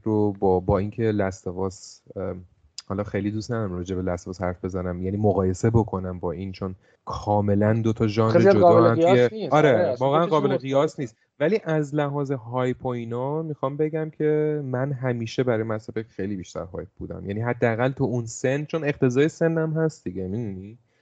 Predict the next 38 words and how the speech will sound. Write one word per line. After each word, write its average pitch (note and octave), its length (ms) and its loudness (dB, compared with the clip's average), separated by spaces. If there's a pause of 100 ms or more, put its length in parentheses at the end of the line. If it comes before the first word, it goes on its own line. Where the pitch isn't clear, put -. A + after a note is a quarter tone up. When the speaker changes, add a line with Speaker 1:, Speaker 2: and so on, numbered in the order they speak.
(320)
Speaker 1:
و A2+ 40 0
وقتی B2+ 260 0
یه D3 160 0
چیزی D3 240 -4
میاد C3+ 160 -2
شما B2+ 220 -4
انقدر C#3 360 0
باهاش A#2 220 -2
ارتباط A#2 360 -2
برقرار A2 400 0
می‌کنی، A2 360 -4
شاید C3 260 2
اگه B2+ 180 2
مثلاً A#2+ 320 -2
من، B2+ 280 0
چه B2+ 120 -2
می‌دونم، G#2+ 200 -2
موقعی G2 240 -4
که B2+ 100 0
لاست G#2+ 280 2
آف G2 60 0
آس G2 120 0
یک G2+ 280 0
میومد، F#2+ 320 2 (560)
اه، G2+ 320 6
چیز G2 220 -2
بودم، G2 460 0
هفده، G#2+ 220 2
هجده F#2 260 0
سالم F#2 360 -4
بود، A2 380 2
انقدر A2 340 -2
برای G2+ 300 2
مثلاً G2 240 -4
دوش G2+ 340 2
هایپ G2+ 340 0
می‌شدم A#2+ 420 -2
که A2+ 440 0